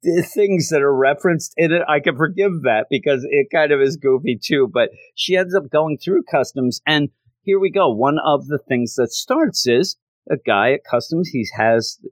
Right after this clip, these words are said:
her suitcase open, says, "Is this real?" And she's like, "What do you think?" Now, this could be her Catwoman suit that we see later, and when we do see it, it's more of the animated series deal. Um,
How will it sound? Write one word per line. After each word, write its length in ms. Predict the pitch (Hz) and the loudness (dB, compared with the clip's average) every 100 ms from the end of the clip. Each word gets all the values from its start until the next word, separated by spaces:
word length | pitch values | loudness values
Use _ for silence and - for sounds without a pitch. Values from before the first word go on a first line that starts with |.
| 110 | -10
her 140 | 104 104 | -4 -2
suitcase 600 | - 127 - - 113 - | -2 -4 -2 -2 -2 0
open, 300 | 104 196 196 | 0 0 -4
says, 300 | - 110 - | 0 -2 -2
"Is 240 | - 101 107 | -6 -4 -2
this 220 | 220 - | 0 0
real?" 640 | 214 175 247 120 104 151 _ _ _ _ | 0 0 2 2 2 -2 _ _ _ _
And 160 | 135 131 | -2 -2
she's 300 | - - - | -2 -4 0
like, 160 | 104 95 | -2 0
"What 220 | 113 113 | 0 0
do 60 | 90 | 0
you 260 | 90 156 | 0 0
think?" 340 | - - 82 - | 0 -6 -8 -6
Now, 500 | 123 156 143 90 78 _ _ _ | -2 2 2 0 -8 _ _ _
this 320 | 113 127 131 - | -2 -2 -2 -8
could 380 | - - 165 131 | -6 -2 -2 -2
be 340 | 117 113 110 104 | 0 2 2 0
her 260 | 101 95 90 - | 0 -2 -2 -2
Catwoman 520 | 117 - 107 101 92 | -4 -2 -2 -2 -4
suit 440 | - - 117 143 _ _ _ | -6 -4 -4 -4 _ _ _
that 140 | 95 | -2
we 80 | 95 | -2
see 300 | - - 113 | -4 -2 0
later, 340 | 95 92 120 | 2 2 2
and 100 | 135 | 0
when 120 | 87 85 | 0 -4
we 100 | 85 | -4
do 200 | 104 110 | -4 -4
see 240 | - 92 | -2 0
it, 80 | 85 | 0
it's 160 | 87 | -2
more 160 | 101 92 | -2 0
of 60 | 85 | 0
the 140 | 90 | 0
animated 420 | 95 95 85 85 | 0 2 0 -2
series 480 | - 110 107 104 - | -4 -2 -2 -2 -4
deal. 280 | 95 90 92 _ - _ _ - | -4 -4 -6 _ -20 _ _ -2
Um, 360 | 120 117 117 | 0 2 0